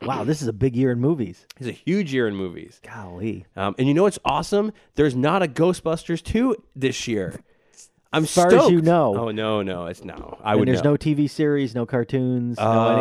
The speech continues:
Speaker 1: anything?
Speaker 2: I think cartoon is in twenty eighteen.
Speaker 1: Okay.
Speaker 2: But, uh, so I got a year to still kinda let the other one ride off into the sunset. But yeah, Episode eight. Man, the last run for, with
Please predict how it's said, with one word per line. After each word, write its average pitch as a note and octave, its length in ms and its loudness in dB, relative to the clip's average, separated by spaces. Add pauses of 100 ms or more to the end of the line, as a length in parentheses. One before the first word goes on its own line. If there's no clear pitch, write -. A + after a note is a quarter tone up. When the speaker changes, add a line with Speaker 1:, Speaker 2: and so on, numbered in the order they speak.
(140)
Speaker 1:
anything? B2 100 0
Speaker 2:
I A#2+ 100 0
think C#3 160 -2
cartoon C3+ 520 0
is A2+ 140 -2
in G2+ 100 -4
twenty G#2 400 -4
eighteen. E2+ 520 -10 (120)
Speaker 1:
Okay. G#2 400 -6 (120)
Speaker 2:
But, F2 200 -2
uh, G#2 80 0
so A2+ 160 0
I A2 60 4
got G#2+ 180 0
a G2+ 40 0
year G2 280 0
to E2+ 240 -6
still E2+ 420 -4 (300)
kinda F2 240 -6
let F2+ 220 -6
the F#2 100 -6
other F2+ 180 -4
one E2+ 220 -10
ride E2+ 180 -6
off E2+ 220 -8
into E2 120 -14
the D#2+ 80 -10
sunset. E2 520 -14 (440)
But A#2 140 2
yeah, F3 160 4
Episode E3 640 0
eight. - 440 0 (200)
Man, C3 340 0
the G2 80 0
last A2 480 -4
run C#3+ 380 0
for, A#2+ 160 -6
with G2 120 -4